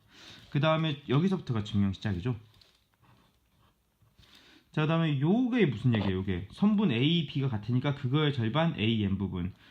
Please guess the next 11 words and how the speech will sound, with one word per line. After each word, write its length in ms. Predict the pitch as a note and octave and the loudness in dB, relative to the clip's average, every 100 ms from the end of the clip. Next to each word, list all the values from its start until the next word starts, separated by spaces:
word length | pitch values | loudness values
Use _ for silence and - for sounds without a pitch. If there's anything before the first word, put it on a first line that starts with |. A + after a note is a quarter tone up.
| - | -18
선분 460 | - G3+ G3 G3+ | 0 2 4 2
씨디가 1300 | E3+ - A#3 A#3+ B3 G#3+ A#3+ A3 G#3 G#3 G#3 G3 F#3+ | 2 -4 -4 -2 -2 0 0 0 0 2 2 2 0
또 140 | - B2+ | 0 2
얘랑 160 | C3 | 2
같으니까 480 | A2+ G#2 A#2 A2 D3+ | 0 -2 -4 -2 -4
그거의 340 | - B2 C#3 B2 | -4 0 0 2
절반 400 | G#2+ A#2+ D3+ - | -2 -2 -4 -6
씨엔이 340 | - F#3+ D#3+ | -2 0 0
같잖아요. 960 | - - G2+ G2+ G2 F#2+ F#2 G#2 F#2+ G2 - - - | -4 -4 0 0 0 -2 -2 -2 -2 -6 -18 -20 -8
그러니까 460 | C#3 C#3 C3 - - - | -4 0 -2 -2 -14 -2
에이엠과 1040 | B2+ G3+ G#3 E3 A#2 G2+ F#2 A#2 G#2 F#2 | 2 4 4 0 0 -2 -2 -2 -4 -6